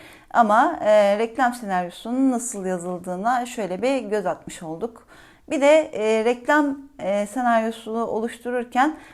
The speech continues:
bu reklam senaryosunun da resimlenmesi var. Yani storyboard diyoruz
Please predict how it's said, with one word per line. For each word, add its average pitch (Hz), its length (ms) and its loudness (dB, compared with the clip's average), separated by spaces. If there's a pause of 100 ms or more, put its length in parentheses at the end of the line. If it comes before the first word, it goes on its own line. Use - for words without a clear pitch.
(120)
bu 254 100 0
reklam 302 360 2
senaryosunun 233 880 -2
da 320 160 8
resimlenmesi 208 920 -4
var. 151 200 -2
Yani 180 300 -6
storyboard 214 720 -2
diyoruz 156 320 -8